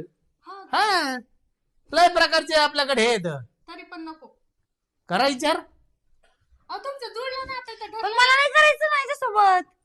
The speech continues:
Speaker 2: नाही, नाही.
Speaker 3: आपल्याला पटत नसतं ते.
Speaker 2: काय करा, आता एसटीची वाट नका बघू.
Speaker 3: हा.
Speaker 2: मला असं वाटतंय तुम्ही दोघी माझ्या संग, अं, माझ्या गावाला चला.
Speaker 3: म्हणजे?
Speaker 2: मग त्या प्रॉपर्टीचं करायचं काय एवढ्या म्या?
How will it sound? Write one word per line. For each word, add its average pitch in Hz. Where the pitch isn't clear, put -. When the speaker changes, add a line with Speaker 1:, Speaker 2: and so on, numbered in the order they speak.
Speaker 2:
नाही, 311
नाही. 381
Speaker 3:
आपल्याला 392
पटत 330
नसतं 403
ते. -
Speaker 2:
काय 220
करा, 269
आता 185
एसटीची 226
वाट 254
नका 269
बघू. 247
Speaker 3:
हा. 240
Speaker 2:
मला 233
असं 294
वाटतंय 226
तुम्ही 262
दोघी 285
माझ्या 254
संग, 214
अं, 196
माझ्या 247
गावाला 185
चला. 160
Speaker 3:
म्हणजे? 302
Speaker 2:
मग 254
त्या 285
प्रॉपर्टीचं 330
करायचं 370
काय 330
एवढ्या 269
म्या? 208